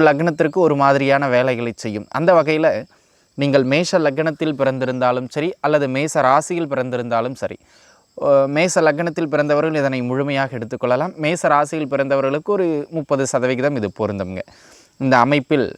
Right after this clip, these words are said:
சுக்கிர தசை நம்ம முழுமையா பார்க்க போறதில்ல.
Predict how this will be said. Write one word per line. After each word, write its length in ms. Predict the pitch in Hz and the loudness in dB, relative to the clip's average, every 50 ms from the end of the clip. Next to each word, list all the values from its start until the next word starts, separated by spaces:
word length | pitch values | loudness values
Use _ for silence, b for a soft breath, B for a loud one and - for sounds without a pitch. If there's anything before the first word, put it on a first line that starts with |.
| _ _ | _ _
சுக்கிர 600 | - - - 190 - _ _ - 202 208 196 185 | -8 -4 -4 -4 -4 _ _ 0 2 4 6 6
தசை 380 | 143 139 127 - 156 151 175 - _ _ _ _ _ _ _ | 6 4 2 2 0 -2 -2 -4 _ _ _ _ _ _ _
நம்ம 200 | - 139 135 127 | -6 -4 -2 -2
முழுமையா 380 | 127 131 156 190 220 208 214 202 | 0 2 4 4 4 4 4 2
பார்க்க 260 | 185 143 131 127 - | 4 2 0 0 0
போறதில்ல. 380 | 113 113 113 113 113 127 156 | 0 2 2 2 2 2 0